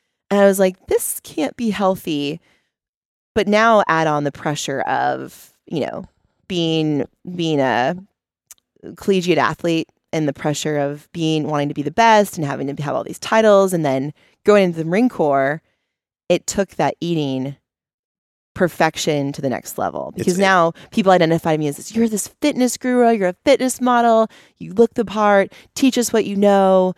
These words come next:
Speaker 1: You're in the Marine Corps, you're a Marine officer, like, you have to, if you're gonna lead these young men and women, you better lead from the front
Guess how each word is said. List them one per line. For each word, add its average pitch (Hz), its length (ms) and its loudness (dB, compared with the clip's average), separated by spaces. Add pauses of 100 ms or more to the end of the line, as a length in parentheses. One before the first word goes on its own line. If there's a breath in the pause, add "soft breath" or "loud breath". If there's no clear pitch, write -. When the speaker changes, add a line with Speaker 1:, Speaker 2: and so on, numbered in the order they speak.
(340 soft breath)
Speaker 1:
You're 202 560 4
in 185 200 -2
the 175 60 2
Marine 185 240 0
Corps, 185 220 2
you're 175 220 0
a - 20 0
Marine 165 240 0
officer, 170 380 0
like, 156 240 0
you 175 160 2
have 156 200 2
to, 139 240 -8 (200)
if - 180 -14
you're 190 100 2
gonna 170 200 2
lead 185 240 -4
these 190 340 -2
young 165 400 0
men 170 400 2 (320 soft breath)
and 180 180 0
women, 214 340 2
you 190 100 0
better 170 180 2
lead 170 220 -2
from 175 140 -8
the 151 60 -6
front 214 520 0